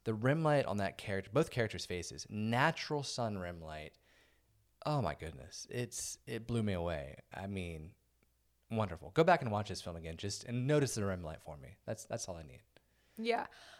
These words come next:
Speaker 2: Um,
Speaker 1: We have a kiss, though.
Speaker 2: I was not noticing the rim light.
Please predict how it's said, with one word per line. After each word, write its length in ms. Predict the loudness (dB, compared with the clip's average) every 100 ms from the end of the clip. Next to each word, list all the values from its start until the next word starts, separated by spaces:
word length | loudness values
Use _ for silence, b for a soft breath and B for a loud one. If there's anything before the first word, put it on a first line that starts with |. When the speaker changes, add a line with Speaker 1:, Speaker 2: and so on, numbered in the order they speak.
| B 8
Speaker 2:
Um, 520 | 10 12 10 6 4
Speaker 1:
We 60 | 4
have 120 | 4
a 20 |
kiss, 240 | 2 -2 -2
though. 120 | 6
Speaker 2:
I 120 | 8
was 220 | 8 4 4
not 340 | 2 2 2
noticing 400 | 0 0 0 -4
the 80 | -4
rim 200 | -4 -4
light. 200 | -8 -10